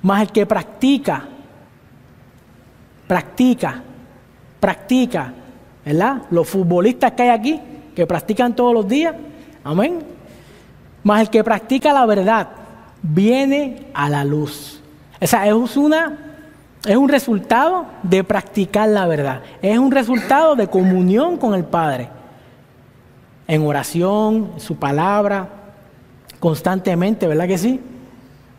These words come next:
Ya no digo, "Ah, sí, el pastor tal". Ah, no, no,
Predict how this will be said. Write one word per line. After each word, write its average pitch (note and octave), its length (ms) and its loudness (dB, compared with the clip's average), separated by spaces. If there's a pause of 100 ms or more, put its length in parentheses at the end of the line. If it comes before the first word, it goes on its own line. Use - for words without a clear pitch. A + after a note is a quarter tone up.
(2500)
Ya F#3+ 280 2
no A#3 240 2
digo, A3+ 500 2
"Ah, A#3+ 800 -2
sí, B3 440 2
el G#3+ 140 0
pastor A#3 480 0
tal". F3+ 300 0
Ah, G3+ 120 -2
no, F#3 140 -2
no, E3 240 -2